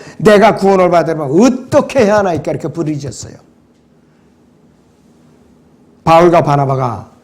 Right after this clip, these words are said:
찬송을 하면서 기도로서 부르짖으니까 지진이 일어나서 옥-, 저 옥토가 흔들리면서 옥문들이 다 열려버린 거예요. 강권적으로. 그러니까 간수는 죄수들이 다 탈출한 줄 알고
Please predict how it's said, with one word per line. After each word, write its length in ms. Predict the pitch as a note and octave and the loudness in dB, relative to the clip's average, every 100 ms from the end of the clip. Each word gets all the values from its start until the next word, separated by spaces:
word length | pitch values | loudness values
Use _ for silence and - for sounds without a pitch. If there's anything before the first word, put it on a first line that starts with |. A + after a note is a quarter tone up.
| _ _ _ _ _ _ _ _ | _ _ _ _ _ _ _ _
찬송을 680 | - A#3 A3 G3+ G3 G#3 G3 | -4 2 2 2 4 4 4
하면서 340 | G3 D#3+ F3+ | 2 0 -2
기도로서 400 | E3 F3 E3 E3 | 0 0 0 -2
부르짖으니까 840 | D3 D#3+ C#3 D3 C#3+ D#3 B2+ - - _ _ _ _ _ _ | -2 -2 -2 -6 -6 -6 -6 -10 -16 _ _ _ _ _ _
지진이 560 | - G3+ G3 C4 C4 B3+ | 2 4 6 6 6 6
일어나서 440 | A3 A3+ A3 A3+ | 4 4 4 4
옥-, 680 | D3 - E3+ G3+ G3+ - - | 2 -2 2 2 2 -6 -4
저 120 | F#3 | -2
옥토가 440 | D3+ D#3 F3+ F3 | 0 -4 -4 -4
흔들리면서 800 | C#3+ G#3+ G#3 F#3+ D#3 G#3 - - - | -4 -2 0 0 0 0 -2 -8 2
옥문들이 500 | A3+ A#3 G#3+ F3+ D#3+ | 2 4 2 2 2
다 180 | E3 | 2
열려버린 520 | D3+ G3 A3 F#3+ D#3+ C3 | 6 6 6 2 0 -4
거예요. 160 | B2 | -8
강권적으로. 580 | C#3 D3+ F3+ E3+ C3 - _ _ _ _ _ _ _ _ _ _ _ _ _ | -8 -8 -8 -10 -14 -18 _ _ _ _ _ _ _ _ _ _ _ _ _
그러니까 480 | E3 E3 E3+ C#3+ B2 | -4 -2 2 0 0
간수는 680 | D3+ D3 C#3+ C#3 F#3 A3 - _ _ _ _ _ | -2 -2 -2 -2 -2 -6 -14 _ _ _ _ _
죄수들이 520 | - F#3 - D#3+ E3 | 2 2 2 -2 -2
다 440 | D#3 D#3 B2+ G#2 - _ _ _ | 0 2 0 -4 -16 _ _ _
탈출한 460 | - F#3 - E3 C#3 | -6 -6 -4 -4 -2
줄 120 | C#3 | -4
알고 480 | C3 A#2+ E3+ F#3+ - | -8 -6 -6 -8 -14